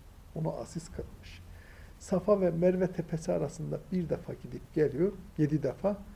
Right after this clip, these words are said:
Asırlardır insanlar onun gidip geldiği yerden gidip geliyorlar. Filistinli bir köle. Allah bir insanı, biz yanlış yapmadığımız sürece,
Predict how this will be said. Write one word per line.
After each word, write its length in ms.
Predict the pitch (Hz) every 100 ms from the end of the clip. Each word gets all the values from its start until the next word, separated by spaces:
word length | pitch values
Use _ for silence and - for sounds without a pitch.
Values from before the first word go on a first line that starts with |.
| - - - - - -
Asırlardır 680 | 156 - 185 214 170 139 165
insanlar 500 | 156 - 170 185 185
onun 320 | 151 170 143
gidip 320 | 139 160 -
geldiği 500 | 135 123 143 131 120
yerden 280 | 127 - 107 -
gidip 420 | 147 151 185 -
geliyorlar. 800 | 151 135 135 - - - - - - - - - - - - - - - - - - -
Filistinli 600 | 139 123 - 135 160 139
bir 160 | 135
köle. 240 | - 135 - - - - - -
Allah 280 | 160 175 175 170
bir 80 |
insanı, 480 | 156 143 160 147 190 220 - - - - - - - - 160
biz 140 | 143
yanlış 360 | 165 175 165 180
yapmadığımız 600 | 185 185 139 131 117 -
sürece, 540 | - 123 123 156 185